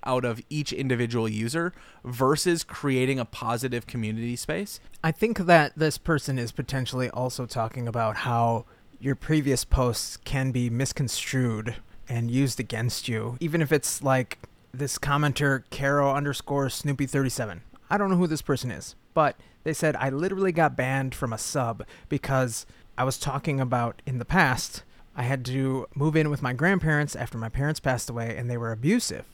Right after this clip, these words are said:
Speaker 2: So I talked some shit about my grandparents, and then as our relationship grew and got better, I posted a positive post,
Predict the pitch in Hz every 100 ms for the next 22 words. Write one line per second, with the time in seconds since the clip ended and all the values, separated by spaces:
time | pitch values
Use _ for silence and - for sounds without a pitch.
0 | - - - 127 120 113 120 120 - 131
1 | 131 - 117 - 175 147 131 131 123 147
2 | 156 135 123 123 - 135 139 147 139 -
3 | - _ 131 147 143 135 131 135 147 156
4 | 127 - 135 - - - _ - 147 160
5 | 131 123 160 - 131 131 120 143 156 120
6 | 127 - - - - 131 - 147 - 151
7 | 147 160 170 165 139 123 123 120 - -